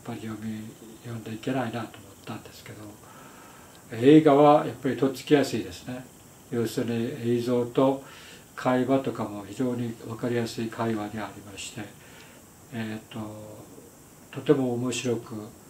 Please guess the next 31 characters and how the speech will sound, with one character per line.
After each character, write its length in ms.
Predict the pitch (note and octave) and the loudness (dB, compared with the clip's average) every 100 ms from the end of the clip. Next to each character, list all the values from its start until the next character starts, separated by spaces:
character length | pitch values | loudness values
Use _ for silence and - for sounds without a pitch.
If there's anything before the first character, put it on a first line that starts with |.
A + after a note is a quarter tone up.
| - - - | -20 -20 -14
話 340 | C3+ C3 A#2 | -4 -4 -2
は 60 | A2+ | -6
進 360 | - G#2+ - B2 | -6 -10 -8 -8
ん 60 | |
で 100 | G#2+ | -8
い 20 | G#2 | -10
き 100 | - | -14
ま 160 | G#2 | -14
し 120 | F#2 - | -14 -14
た。 80 | - - - - - - - - - - - - | -18 -20 -20 -20 -20 -20 -20 -20 -20 -20 -20 -4
え 360 | C3 C3 B2+ B2+ | 0 4 2 2
ー 20 | |
と、 120 | - | 0
こ 160 | - - | 0 4
の 160 | A#3+ - | 6 6
話 440 | D3 F3 F3+ - | 4 0 0 0
は 60 | A2 | -2
で 160 | G2+ | -4
す 140 | F#2 A#2 | -10 -6
ね、 340 | A#2+ A2+ G#2 A2 | -4 -4 -6 -10
や 80 | |
っ 20 | A2 - | -14 -4
ぱ 140 | F#3+ F#3 | 2 4
り、 280 | D#3 C#3 - - - - - - | 4 2 -2 -16 -20 -20 -20 -20
な 60 | A#2 | -16
ん 40 | - - - | -14 -16 -10
て 80 | - | -2
い 60 | A#2+ | -2
う 80 | A2+ | -2
か 80 | G#2+ | -6
な、 680 | A2 B2+ C3+ C3+ C3+ - | -4 -4 -2 -2 -4 -6